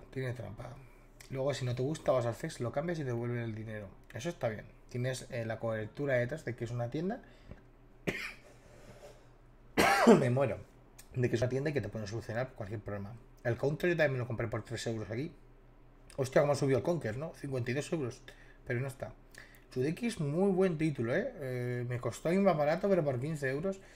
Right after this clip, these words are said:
El Paluca también está en español. Los Season Hit and Run creo que no está en español. Caballo de la Antigua República, treinta y dos. Joder, cómo han subido algunos juegos, ¿eh?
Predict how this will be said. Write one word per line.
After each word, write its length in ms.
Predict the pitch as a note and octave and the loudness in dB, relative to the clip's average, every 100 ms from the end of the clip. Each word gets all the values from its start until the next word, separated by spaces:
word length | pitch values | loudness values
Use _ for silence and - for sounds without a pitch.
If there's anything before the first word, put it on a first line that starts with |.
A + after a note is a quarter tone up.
| - - - - - | -20 -20 -20 -20 -4
El 160 | C3+ | -2
Paluca 360 | B2 E3+ F#3+ G3+ | 4 6 8 6
también 220 | F3+ D#3 | 4 -2
está 120 | D3 | -2
en 40 | D3 | -4
español. 460 | C3 C3 A2+ G#2 - - - - - - - - - - - - - - - - - - - - | -4 -4 -4 -6 -10 -18 -20 -20 -20 -20 -20 -20 -20 -20 -20 -20 -20 -20 -20 -20 -20 -20 -18 -4
Los 160 | C#3 | 0
Season 200 | C#3 F3+ | 2 2
Hit 180 | E3 E3+ | 2 4
and 180 | D#3+ D3+ | 2 4
Run 160 | F3+ F3+ | 0 0
creo 220 | D#3 D3+ | -4 -4
que 60 | |
no 80 | C#3+ | -4
está 260 | C#3 - A#2 | -6 -4 -4
en 80 | A2+ | -4
español. 400 | - G#2+ G2+ G2 - - - - - - - - - | -4 -6 -6 -10 -16 -20 -20 -20 -20 -20 -20 -20 -14
Caballo 260 | - A#2 A2+ | -6 -2 -2
de 60 | |
la 80 | A2+ | -2
Antigua 280 | G#2+ A#2 A2 | -4 -4 -4
República, 460 | G#2 A#2 A#2 A2+ A2 | -6 -6 -6 -4 -6
treinta 320 | A2+ A2 A2 | -8 -8 -6
y 60 | |
dos. 320 | G#2 D3 F3 - | -4 -2 -2 -4
Joder, 320 | - A#2 C#3 | -8 -6 -4
cómo 140 | D#3+ | -4
han 60 | E3 | -4
subido 240 | - E3+ | 0 0
algunos 280 | E3+ F3+ E3 | 2 0 -2
juegos, 400 | - D3+ A#2+ - | -4 -6 -4 -6
¿eh? 160 | C#3 | -8